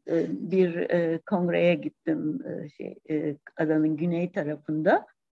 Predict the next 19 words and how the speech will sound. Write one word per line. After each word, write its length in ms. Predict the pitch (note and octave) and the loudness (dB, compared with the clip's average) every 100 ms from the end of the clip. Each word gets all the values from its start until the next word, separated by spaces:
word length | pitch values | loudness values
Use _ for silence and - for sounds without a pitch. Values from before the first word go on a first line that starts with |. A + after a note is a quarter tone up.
| _ _ - | _ _ 2
ve 160 | A3 - | 2 4
orada, 760 | A#3 C4 C#4 A3+ A#3 C4 D#4 _ - | 6 8 8 6 6 6 2 _ -4
e, 60 | G#3 G#3+ G#3 G#3 G#3 G#3 - _ - | 0 2 2 0 0 -2 -10 _ -6
bir 180 | F#3+ B3+ | -6 -4
stadyum 720 | - C4 B3 G#3 G#3 F#3+ F3+ | -4 2 4 4 4 2 2
dolusu 400 | F3+ F3 F3 - | 2 0 -6 -6
insanın 920 | F#3+ G3 F#3 - F#3 F#3 G3+ C4+ A#3+ | -2 -2 -2 -2 0 2 2 2 4
bu, 480 | G#3+ G#3 G#3 G3+ G3 - F#3 | 4 6 6 6 2 -2 -4
bu 220 | F#3 G#3 | 0 0
şiirden 1400 | G3+ G#3+ G3 F3+ G3+ G#3 - _ _ _ - G3 G3 F#3 | 0 0 2 4 2 0 -8 _ _ _ 0 2 2 0
yapılan 500 | F3+ F3+ F3+ F3 E3+ | -2 -2 0 2 0
şarkıyı 920 | - - F#3 F3+ F3+ F3 F3 G#3 G#4+ - _ _ _ _ _ | -2 0 2 2 0 0 4 4 2 -2 _ _ _ _ _
ağlayarak 720 | - G3+ G3 G3+ G#3+ G#3+ G#3 G#3 | 6 8 10 12 12 10 6 4
söylediğini 960 | - G#3+ G#3 F#3+ F#3 F#3 F#3 F#3 F#3 - _ _ _ D#3 | 2 4 4 2 0 -2 0 -2 -2 -8 _ _ _ 2
gördüm. 600 | F3 E3 D#3+ D#3+ F#3+ G#3 | 6 6 4 2 4 6
Beni 260 | F#3 F3+ | 6 4
sahneye 680 | F#3+ F#3 F3 F3 E3 E3+ F3 | 0 2 2 2 2 2 -2
çıkardılar 1160 | - - E3+ D#3+ E3 D#3 D#3 F3 F#3+ G3+ - G3 | -10 -2 2 2 0 -2 2 2 2 0 -4 2
ve 280 | G#3 G3+ | 2 2